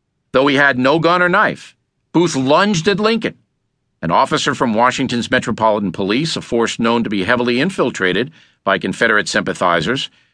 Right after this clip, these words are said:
grabbed Booth hard by the arm and pulled him back. The actor's struggles, which only made Officer John William Westfall grasp him tighter. Like everyone else in the city, Westfall is well aware that there are plots against Lincoln's life.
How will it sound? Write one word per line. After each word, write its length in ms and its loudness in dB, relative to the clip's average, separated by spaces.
grabbed 400 2
Booth 260 0
hard 420 2
by 160 2
the 120 0
arm 280 4
and 120 -2
pulled 200 2
him 80 0
back. 440 0
The 120 0
actor's 300 0
struggles, 560 -2
which 160 -4
only 220 0
made 220 0
Officer 320 0
John 380 2
William 300 0
Westfall 600 0
grasp 420 2
him 180 -2
tighter. 380 -2
Like 180 0
everyone 360 4
else 240 2
in 60 2
the 80 0
city, 280 0
Westfall 580 2
is 140 -2
well 240 2
aware 440 2
that 120 -8
there 200 2
are 100 2
plots 420 2
against 320 -4
Lincoln's 360 -4
life. 300 2